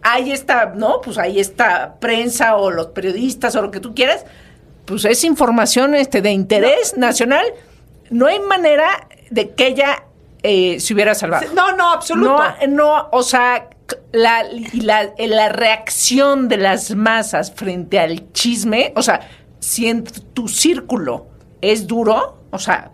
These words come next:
Speaker 1: que alguien esté hablando de ti en tu círculo de amigos, bla, bla, bla, a ese nivel ha de ser,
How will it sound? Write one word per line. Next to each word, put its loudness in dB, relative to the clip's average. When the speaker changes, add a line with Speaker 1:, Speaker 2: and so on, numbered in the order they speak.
Speaker 1:
que -2
alguien 0
esté -4
hablando 0
de -2
ti -6
en -4
tu -4
círculo 2
de 2
amigos, -4
bla, 0
bla, 0
bla, -2
a -2
ese -4
nivel 0
ha 0
de -2
ser, -2